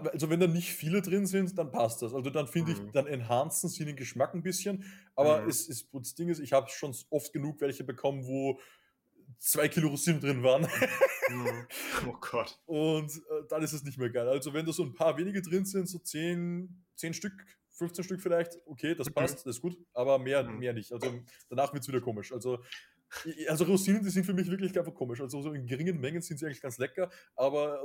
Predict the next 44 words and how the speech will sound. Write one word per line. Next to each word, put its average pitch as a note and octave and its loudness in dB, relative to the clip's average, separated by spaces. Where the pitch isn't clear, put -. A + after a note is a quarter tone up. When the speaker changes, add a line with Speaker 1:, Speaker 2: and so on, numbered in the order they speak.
Speaker 1:
sobald D3 0
du D3 0
ein C#3 -8
bisschen D3+ -4
mehr C3+ 0
davon D#3 -2
kriegst, - -8
ist - -12
es A#2+ -4
einfach A2+ -4
komisch. G#2 -8
Speaker 2:
Ja, - -20
also - -8
ich G#2 -8
muss B2 0
sagen, A2+ 4
ich, - -6
ich - -14
find - -8
die C#3 6
eigentlich B2 4
ganz G2 -4
lecker. B2+ 0
Ich C3 -4
mag A#2+ 2
so A#2+ -6
Rosinenbrot A2 -4
oder D3 2
sowas. D3 -4
Ähm, A#2 0
ich - -10
find D3+ 0
auch, C3 -4
da - -16
muss C3 -8
ich - -12
direkt - -10
mal A#2+ 0
Speaker 1:
Rosinenbrot, C3 2
Speaker 2:
aufstoßen. B2 6
Speaker 1:
was A#2 0
ist C3 -4
ein A#2+ -4
Rosinenbrot? A2+ -6